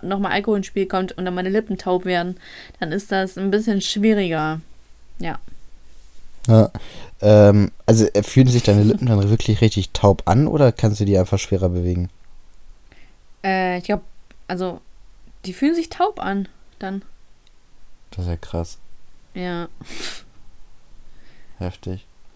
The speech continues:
Speaker 1: Ja.
Speaker 2: Mm. Nee, aber ich hatte, ähm, weißt du noch, als ich dich mal überzeugen wollte, dass wir besoffen diesen Podcast machen,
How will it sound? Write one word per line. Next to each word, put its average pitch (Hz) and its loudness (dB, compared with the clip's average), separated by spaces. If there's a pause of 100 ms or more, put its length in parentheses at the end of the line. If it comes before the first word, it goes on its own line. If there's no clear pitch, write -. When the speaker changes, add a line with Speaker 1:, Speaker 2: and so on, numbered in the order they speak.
(100)
Speaker 1:
Ja. 185 -4 (240)
Speaker 2:
Mm. 113 8 (1120)
Nee, 101 2
aber 101 6
ich 98 0
hatte, 101 0
ähm, 95 -2 (360)
weißt 104 0
du 113 2
noch, 107 4
als 95 0
ich 104 2
dich - -2
mal 104 2
überzeugen 107 2
wollte, 98 0
dass 95 -4
wir 95 -2
besoffen 98 0
diesen 95 -4
Podcast 101 -4
machen, 101 -2